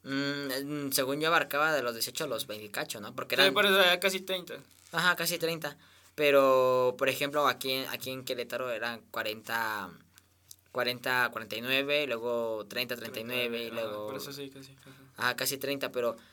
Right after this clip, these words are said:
Speaker 1: es que se, ya se hayan pasado a los de dieciocho, yo creo que tiene que ver algo de influencia de que hay muy pocas personas, este, de adultos,
Speaker 2: Vacunadas de
Speaker 1: vaya,
Speaker 2: treinta.
Speaker 1: ajá, que no quieran, eh,
Speaker 2: Bueno,
Speaker 1: vacunarse.
Speaker 2: pues ahora sí que ya cada quien, imagínate no estar vacunado. Ay, no, qué oso.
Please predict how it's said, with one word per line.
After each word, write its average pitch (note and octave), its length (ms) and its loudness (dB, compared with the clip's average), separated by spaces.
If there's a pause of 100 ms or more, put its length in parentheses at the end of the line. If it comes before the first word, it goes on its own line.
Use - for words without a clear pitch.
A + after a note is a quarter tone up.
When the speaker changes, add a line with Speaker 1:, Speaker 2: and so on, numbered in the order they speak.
(120)
Speaker 1:
es - 100 -10
que C#3 120 2
se, C#3+ 320 4
ya D3 120 4
se D#3 100 2
hayan D3+ 180 0
pasado C#3 320 0
a C3+ 40 2
los B2+ 100 -2
de B2 80 -6
dieciocho, B2+ 420 -4
yo B2+ 200 -4
creo B2+ 200 -2
que C3 80 -6
tiene B2+ 240 -8
que A#2+ 120 -6
ver A2+ 180 -2
algo A#2 420 -4
de A2+ 80 -4
influencia A#2 500 -6
de G#2 180 -10
que G#2 180 -10 (160)
hay A#2 100 -4
muy A#2+ 260 -6
pocas A#2+ 340 -8
personas, B2 580 -6
este, F#2+ 460 -12 (240)
de B2+ 80 -4
adultos, C3 480 -2
Speaker 2:
Vacunadas G#2+ 160 -8
de A2 80 -8
Speaker 1:
vaya, G2+ 180 -10
Speaker 2:
treinta. A#2 340 -18 (400)
Speaker 1:
ajá, A2 320 -2 (240)
que A#2 460 -4 (100)
no A#2 220 -10
quieran, G#2 440 -10
eh, G2 120 -12
Speaker 2:
Bueno, - 40 -18
Speaker 1:
vacunarse. G#2 420 -10
Speaker 2:
pues - 60 -4
ahora D3 160 -6
sí C#3+ 120 -12
que C#3+ 140 -10
ya C3+ 160 -4
cada C3+ 260 -2
quien, C3+ 240 -10
imagínate C3+ 540 -12
no B2+ 60 -12
estar C3 240 -8
vacunado. B2 600 -8
Ay, C3 160 -8
no, A#2 240 -16
qué C#3+ 140 -14
oso. - 260 -10